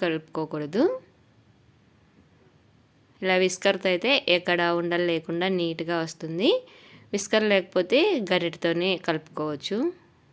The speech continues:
ఇలా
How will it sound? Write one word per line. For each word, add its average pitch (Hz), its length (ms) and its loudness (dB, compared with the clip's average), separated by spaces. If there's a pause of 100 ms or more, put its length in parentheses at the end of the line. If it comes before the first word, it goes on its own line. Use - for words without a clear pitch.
(4000)
ఇలా 202 160 4